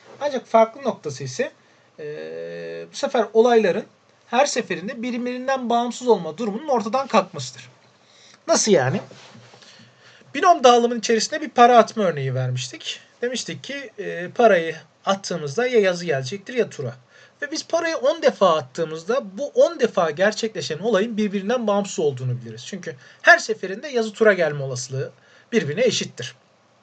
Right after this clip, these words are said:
Hipergeometrik dağılımda ise bizim farklı olarak şunu gerçekleştiriyoruz. Örneğin, e, birden, mesela birden ne diyelim, e,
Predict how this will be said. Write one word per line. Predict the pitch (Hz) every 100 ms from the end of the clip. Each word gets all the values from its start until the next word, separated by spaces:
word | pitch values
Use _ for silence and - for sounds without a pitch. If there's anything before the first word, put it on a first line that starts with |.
| _ _ _ _ _ - - _
Hipergeometrik | 214 330 339 233 254 277 - 359 -
dağılımda | 226 160 139
ise | 131 - 131
bizim | 208 214
farklı | 190 240 233 233 269
olarak | 175 190 233
şunu | - 208
gerçekleştiriyoruz. | 151 131 123 123 - 113 - 120 - - - _ - - _
Örneğin, | 294 233 185 226 _ _ _ -
e, | 160 160 87 175 90 180 87 87 90 87 85 85 85 85 _ _ _ _ _ _ _ -
birden, | 196 185 175 214 247 240 285 247
mesela | 202 175 170 160
birden | 180 233 226 247 233 220 202 220
ne | 208
diyelim, | 160 196 220 196
e, | 180 175 175